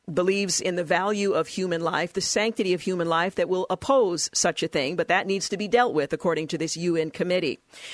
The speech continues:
The U N Human Rights Committee successfully ordered the Irish government to pay roughly thirty-four thousand dollars to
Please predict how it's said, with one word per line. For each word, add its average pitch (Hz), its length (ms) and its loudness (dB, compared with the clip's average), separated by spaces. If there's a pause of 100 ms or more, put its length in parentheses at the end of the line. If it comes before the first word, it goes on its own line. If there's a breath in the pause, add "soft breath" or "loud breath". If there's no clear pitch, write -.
(140 loud breath)
The 202 100 4
U 269 220 4
N 262 140 4
Human 262 420 2
Rights 208 380 4
Committee 190 380 4
successfully 185 580 0
ordered 175 340 4
the 170 140 0
Irish 254 400 2
government 160 440 2
to 160 80 -2
pay 170 340 0 (760)
roughly 175 340 2
thirty-four 214 520 4
thousand 185 420 2
dollars 160 480 2
to 170 260 0